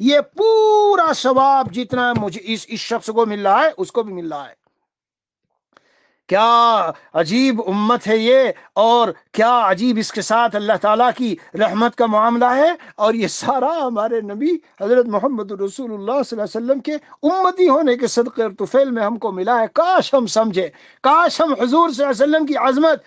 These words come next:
और मकाम को पहचाने और ये जो निस्बत है हमारी, इस निस्बत पर हम हुजूर सल्लल्लाहु अलैहि वसल्लम पर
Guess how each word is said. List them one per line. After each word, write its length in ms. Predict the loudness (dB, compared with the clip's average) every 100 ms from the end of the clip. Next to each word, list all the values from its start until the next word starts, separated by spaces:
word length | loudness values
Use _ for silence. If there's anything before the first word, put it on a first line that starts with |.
| _ _ -2
और 140 | 0
मकाम 460 | 2 2 2 2 2
को 100 | 0
पहचाने 600 | 0 -2 0 0 0 -2 -6 -4
और 180 | 0 0
ये 160 | 0 0
जो 120 | 0
निस्बत 560 | 0 -2 -2 -2 0 0
है 80 | 0
हमारी, 500 | 0 0 0 -2 -4 _
इस 240 | -2 -2 0
निस्बत 440 | 0 0 0 0
पर 160 | 2 2
हम 140 | 0
हुजूर 380 | -2 -2 0 0
सल्लल्लाहु 200 | -2 -6
अलैहि 100 | -4
वसल्लम 200 | -2 0
पर 200 | 2